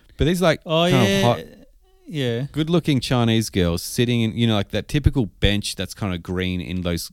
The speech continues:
Speaker 1: electronic factories, right? Quickly, like, staring off in the distance, not even looking at what they're doing, grab, like, two U S B things, plug 'em in, see that the lights are working and throw 'em out, like, pull it and throw it in another pile. It's just live stream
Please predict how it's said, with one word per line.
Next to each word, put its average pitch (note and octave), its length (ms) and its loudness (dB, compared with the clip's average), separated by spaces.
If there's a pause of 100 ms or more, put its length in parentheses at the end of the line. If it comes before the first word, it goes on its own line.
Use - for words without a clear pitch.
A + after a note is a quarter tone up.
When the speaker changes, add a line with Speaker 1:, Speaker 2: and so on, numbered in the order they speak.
(140)
Speaker 1:
electronic F2+ 480 -4
factories, D2 560 -8
right? D#2 320 -4 (760)
Quickly, D#3 380 4
like, C3 200 4
staring C#3+ 560 2
off C3+ 100 -2
in D3 60 2
the A2+ 80 2
distance, F#2+ 420 -2
not A2+ 140 -2
even B2+ 120 -2
looking A2 200 -2
at - 20 -2
what G2 100 -4
they're G2 60 -4
doing, F#2 320 -2
grab, A2+ 300 0
like, G#2+ 140 0 (360)
two - 160 -2
U A#2+ 260 2
S G#2+ 140 -4
B G#2+ 200 -2
things, E2+ 460 -6 (120)
plug B2+ 240 2
'em A#2 120 0
in, F#2 260 0
see - 180 -4
that A2+ 160 -2 (180)
the G#2 100 -10
lights G2 360 -2
are A2 40 -2
working F2 320 -4
and E2+ 100 -8
throw A2 280 -2
'em F2+ 80 -4
out, F#2 240 -6
like, F#2+ 200 -8
pull A2+ 180 -2
it - 80 -10 (180)
and F2+ 100 -6
throw G2+ 140 0
it G2 80 2
in F2+ 60 0
another F#2+ 200 0
pile. D#2 300 -2
It's E2 100 -8
just - 160 -8
live F#2 280 0
stream - 420 -10